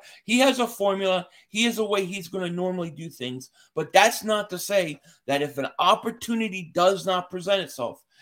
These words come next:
uh, he doesn't jump on it. I think the perfect example is A J Brown last year. Uh,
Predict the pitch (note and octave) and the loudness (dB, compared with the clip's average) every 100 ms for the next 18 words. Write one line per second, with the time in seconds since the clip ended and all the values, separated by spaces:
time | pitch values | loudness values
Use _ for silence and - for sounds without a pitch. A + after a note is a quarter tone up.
0 | _ A2 C3+ E3+ D#3+ D#3+ D3+ C#3 D#3+ D#3+ | _ -4 -4 -2 -2 -2 -4 -6 -6 -4
1 | C#3+ G#2 - D3+ F#3+ - G3 F#3 _ _ | -6 -6 -2 0 0 -2 -6 -8 _ _
2 | B2+ - F#3 A3 G#3 - F#3+ E3 G#3+ A3 | -14 -4 0 0 -2 -8 -8 -4 -4 -2
3 | E3 D3 C#3+ - E3 E3 D#3 C3+ D3+ D3 | -4 -4 -6 -6 -6 -6 -8 -6 -4 -2
4 | C#3 C#3 - F#3 - - _ _ _ _ | -2 -4 -6 -8 -8 -12 _ _ _ _
5 | - B2+ | 2 2